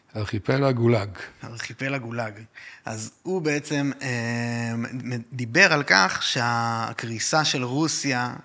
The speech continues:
Speaker 2: אל תוך קומוניזם ומשהו כזה, כאילו כל מה שהיה שם, זה בגלל אובדן המצפון ברמת הפרט. זאת אומרת שאי היכולת להגיד, "זה משהו רע, מה שאני רואה",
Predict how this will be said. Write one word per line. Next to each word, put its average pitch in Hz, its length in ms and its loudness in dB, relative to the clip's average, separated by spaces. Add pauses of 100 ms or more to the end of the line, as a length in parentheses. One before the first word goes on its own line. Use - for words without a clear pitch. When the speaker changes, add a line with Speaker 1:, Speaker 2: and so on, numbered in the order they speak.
(100)
Speaker 2:
אל 120 240 -8
תוך - 460 -2 (280)
קומוניזם 143 920 0
ומשהו 120 600 -4
כזה, 147 240 -4 (440)
כאילו 113 240 -4
כל 143 200 0
מה 131 120 2
שהיה 131 240 2
שם, 196 200 0 (420)
זה 131 200 0
בגלל 143 560 4
אובדן 139 540 0
המצפון 147 580 0
ברמת 131 540 0
הפרט. 139 500 -4 (920)
זאת - 140 -6
אומרת 127 340 0
שאי 123 1040 -2
היכולת 147 560 2
להגיד, 127 420 -2
"זה 123 320 -2
משהו 135 340 0
רע, 127 200 2
מה 117 120 -2
שאני 110 240 -6
רואה", 104 220 -12